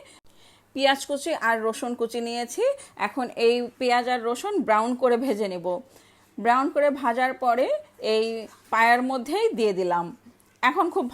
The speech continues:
ভালো করে নেড়ে চেড়ে নেব। পায়াতে অনেক ছোট ছোট পশম থাকে, যেটা পরিষ্কার করা খুবই ঝামেলা। আর বাইরে খাওয়ার তো প্রশ্নই আসে না, কারণ বাইরে খেতে ভক্তি হয় না, একদমই ইচ্ছা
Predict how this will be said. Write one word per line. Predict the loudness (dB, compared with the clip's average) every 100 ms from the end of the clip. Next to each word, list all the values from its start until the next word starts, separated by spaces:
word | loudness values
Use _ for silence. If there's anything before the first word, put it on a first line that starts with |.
| 0
ভালো | 2 2 0
করে | 0 0 0
নেড়ে | 0 0 0
চেড়ে | 0 0
নেব। | -2 -4 -6 -8 -20 -20 _ 0
পায়াতে | 2 2 -2 0 0 -2
অনেক | -6 -8 -6
ছোট | -4 -4
ছোট | -4 -4 0
পশম | -2 0 -4 -2
থাকে, | -2 0 0 0
যেটা | -4 -2 -2
পরিষ্কার | -2 -2 -6 -4
করা | -4 -4 -4
খুবই | -4 -2 -2
ঝামেলা। | -4 -4 -2 -4 -4 -10 -12 0 2
আর | 2 2
বাইরে | 0 0 -2 -2
খাওয়ার | 0 0 -2
তো | -4 -2
প্রশ্নই | -4 -4 -4 -2 -2
আসে | -4 -4
না, | -4 -2
কারণ | -4 -2 0
বাইরে | 0 0 -4
খেতে | -4 -4 -4
ভক্তি | -6 -4 -4
হয় | -4 -4
না, | -6 -8 -14 -20 -4 -2
একদমই | -2 -4 -4 -8
ইচ্ছা | -6 -6